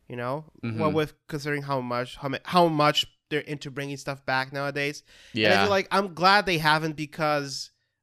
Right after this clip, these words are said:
Speaker 1: uh, Charles Napier is dead and Doris Grau is dead, and I don't think you can bring anyone to replace uh, Charles Napier as Duke. There's something about his voice for Duke that's just, like, irreplaceable. That, that
Speaker 2: Oh,
Speaker 1: whole
Speaker 2: yeah.
Speaker 1: I, I mean,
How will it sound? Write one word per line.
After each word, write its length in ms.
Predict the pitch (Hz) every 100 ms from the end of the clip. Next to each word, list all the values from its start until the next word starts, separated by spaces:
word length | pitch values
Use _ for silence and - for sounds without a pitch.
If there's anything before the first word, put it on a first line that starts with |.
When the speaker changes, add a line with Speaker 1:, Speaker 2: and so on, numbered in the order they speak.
| _ -
Speaker 1:
uh, 60 | 147
Charles 440 | - 170 175 151
Napier 280 | 156 151 156
is 180 | 143 -
dead 380 | 135 135 143
and 120 | 131 123
Doris 300 | 139 139 -
Grau 280 | 131 135 135
is 100 | 131
dead, 380 | 135 135 135
and 160 | 131 139
I 60 | 147
don't 120 | 156
think 100 | 160
you 80 | 151
can 140 | 151
bring 220 | 139 147
anyone 260 | 143 139 139
to 120 | 135
replace 560 | 131 135 139 135 - - _ _ _ _ _
uh, 220 | 127 135 131
Charles 340 | - 143 135
Napier 240 | 135 139
as 160 | 135 123
Duke. 320 | 123 139 151
There's 160 | 160 156
something 280 | 190 220 196
about 280 | 165 160
his 240 | 147 151 135
voice 300 | 135 143 147
for 120 | 143
Duke 280 | 123 139 139
that's 180 | 135 -
just, 360 | 147 135 - 131
like, 280 | 131 120 _ _ -
irreplaceable. 800 | 139 135 131 131 147 143 160 165 _ _ _ _
That, 220 | 147 156 - -
that 240 | 180 196
Speaker 2:
Oh, 80 | 156
Speaker 1:
whole 80 | 156
Speaker 2:
yeah. 360 | 110 113 101 92 - _ - -
Speaker 1:
I, 240 | 190 190 175
I 120 | 196
mean, 280 | 214 196